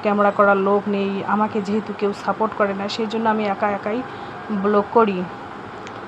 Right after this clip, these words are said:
আর চুপ, যদিও কোনো দিন ছেলে মেয়ে হাজব্যান্ডকে দেখাই, তাহলে চুপ করে আর কি দেখাই।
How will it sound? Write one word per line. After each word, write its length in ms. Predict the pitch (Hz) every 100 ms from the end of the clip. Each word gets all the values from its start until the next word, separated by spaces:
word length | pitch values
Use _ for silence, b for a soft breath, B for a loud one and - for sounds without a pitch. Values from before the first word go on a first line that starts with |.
| -
আর 320 | 185 180 180 190
চুপ, 120 | 240 214 - - 190
যদিও 300 | 208 208 254
কোনো 220 | 247 233
দিন 140 | 220 233
ছেলে 280 | 220 208 202
মেয়ে 160 | 208
হাজব্যান্ডকে 460 | 196 190 202 196 202
দেখাই, 340 | 208 214 233
তাহলে 200 | 220 208
চুপ 200 | 202 233 214
করে 220 | 208 214 214
আর 60 | 196
কি 80 | 240
দেখাই। 380 | 190 - 175